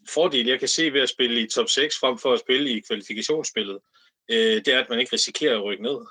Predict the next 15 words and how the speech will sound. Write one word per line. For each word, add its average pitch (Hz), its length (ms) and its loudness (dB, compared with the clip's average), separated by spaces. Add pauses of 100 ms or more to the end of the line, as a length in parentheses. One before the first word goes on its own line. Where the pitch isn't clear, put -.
(180)
Øh, 107 300 -2 (320)
<laughs> - 320 -16
fordi 151 380 0
jeg, 147 120 2
jeg, 139 140 4 (100)
jeg 139 140 2
ser 180 200 6
ikke 160 140 4
rigtig 160 140 4
O 156 140 6
B 147 40 0 (160)
spille 160 240 0
en 139 80 0
rolle 156 460 6
i, 120 300 -4